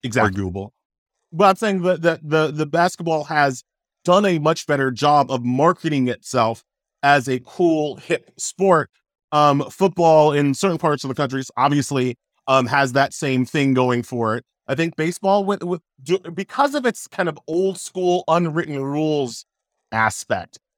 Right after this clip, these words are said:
Speaker 1: I think does a very poor job of marketing itself to the younger generation, right? Like, ex-, watching a game and explaining to my boy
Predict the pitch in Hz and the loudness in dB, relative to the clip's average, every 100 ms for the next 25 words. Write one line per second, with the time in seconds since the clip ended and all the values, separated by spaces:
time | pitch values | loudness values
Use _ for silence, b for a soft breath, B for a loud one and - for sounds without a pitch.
0 | - 139 160 147 160 151 151 139 139 240 | -8 -4 -4 0 2 2 0 -2 0 2
1 | 233 196 175 - 165 147 127 131 123 120 | 2 2 0 -2 0 0 2 4 4 2
2 | 127 123 135 135 131 117 - 120 110 - | -2 2 2 2 -2 -4 -6 -4 -4 -4
3 | _ _ _ 127 127 127 113 113 113 113 | _ _ _ -4 2 2 2 0 -2 -2
4 | 117 104 98 92 95 110 151 160 156 - | -2 -2 -4 -8 -6 -2 0 0 -2 -8
5 | - _ - 190 247 240 214 165 180 170 | -18 _ -4 2 2 2 -4 -2 0 0
6 | 160 147 - - 196 196 185 170 147 135 | 0 -4 -4 -6 -2 -2 -2 0 0 2
7 | 156 147 123 | 4 4 4